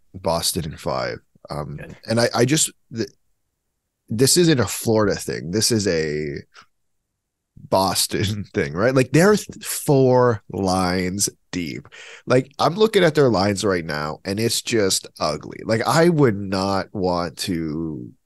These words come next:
Speaker 1: face off against this. And they're not, they don't even have Krejci or Nick Foligno in the lineup on daily face off right now.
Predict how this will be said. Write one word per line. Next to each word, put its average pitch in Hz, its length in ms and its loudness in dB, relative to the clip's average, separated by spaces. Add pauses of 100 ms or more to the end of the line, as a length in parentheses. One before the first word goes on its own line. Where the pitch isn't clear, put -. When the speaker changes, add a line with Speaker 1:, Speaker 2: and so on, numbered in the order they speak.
(280)
Speaker 1:
face 87 260 -2
off 80 240 -2
against 73 340 -6
this. 78 200 -6
And 117 260 0
they're 143 160 4
not, 147 340 2
they 135 120 4
don't 160 200 2
even 120 200 0
have 95 220 -2
Krejci 98 680 -2
or 85 180 -2
Nick 85 220 -8
Foligno 69 500 -8
in 76 80 -10
the 76 80 -8
lineup 71 460 -8
on 71 180 -6
daily 73 280 -6
face 69 320 -6
off 58 220 -8
right 57 180 -8
now. 53 240 -12